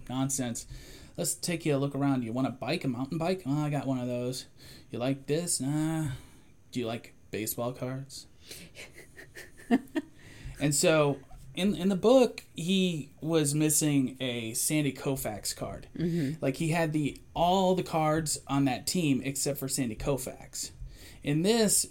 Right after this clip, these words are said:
Speaker 1: he has all the cards of the New York Yankees, or the Boston Red Sox,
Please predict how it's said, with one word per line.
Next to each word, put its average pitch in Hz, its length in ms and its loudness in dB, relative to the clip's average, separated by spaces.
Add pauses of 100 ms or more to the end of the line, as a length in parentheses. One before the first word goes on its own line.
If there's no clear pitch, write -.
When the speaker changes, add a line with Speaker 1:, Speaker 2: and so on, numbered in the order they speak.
Speaker 1:
he 156 340 -2
has 143 560 4
all 156 260 2
the 151 80 2
cards 147 400 2 (100)
of 139 420 0
the 131 220 0 (100)
New 151 140 2
York 127 280 0
Yankees, 139 640 0 (260)
or 135 80 0
the 135 60 0
Boston 143 400 0
Red 120 180 0
Sox, - 420 -8